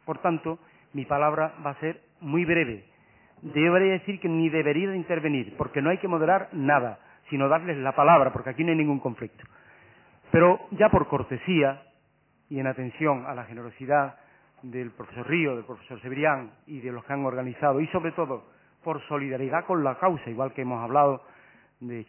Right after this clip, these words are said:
Chile, de México, eh, y sobre todo desde Venezuela y Málaga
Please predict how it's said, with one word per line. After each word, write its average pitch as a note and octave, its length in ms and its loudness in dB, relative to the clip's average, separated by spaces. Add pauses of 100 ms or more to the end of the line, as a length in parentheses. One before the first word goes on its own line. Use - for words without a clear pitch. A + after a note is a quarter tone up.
Chile, C3+ 520 2
de A#2+ 160 -14
México, A2+ 580 -6 (160)
eh, A2 240 -12
y A2+ 60 -16
sobre A2+ 240 -14
todo B2 420 -6
desde A2+ 220 -14
Venezuela C#3 640 2 (460)
y D3 100 -6
Málaga C#3+ 540 2